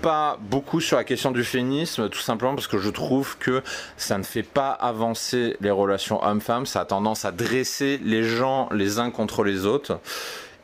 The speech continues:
Et in fine, ça n'arrange personne parce que depuis le début du mouvement féminisme, franchement, à part des bastons généraux, des lynchages publics et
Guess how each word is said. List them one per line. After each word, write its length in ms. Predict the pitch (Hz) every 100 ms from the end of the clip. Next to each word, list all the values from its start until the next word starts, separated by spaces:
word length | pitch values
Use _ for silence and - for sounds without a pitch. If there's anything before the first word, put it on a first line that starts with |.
| -
Et 300 | 104 101 104 117
in 100 | 117
fine, 420 | - - 113 127
ça 200 | - 107
n'arrange 560 | 98 95 101 104 90 90 -
personne 460 | 127 113 - 127 135
parce 180 | 95
que 80 | -
depuis 320 | 95 95 -
le 100 | 95
début 460 | 92 101 135 127 135
du 100 | 117
mouvement 380 | 110 110 110 110
féminisme, 720 | - 107 104 113 120 - 90
franchement, 580 | - 95 98 - 110 110 -
à 80 |
part 380 | 90 107 104 98
des 100 | 85
bastons 540 | 82 92 123 - 131 117
généraux, 560 | 107 104 101 113 113 - - - -
des 140 | 92
lynchages 560 | 95 123 - 127 117 -
publics 500 | 113 110 117 113 - - - - -
et 280 | 120 123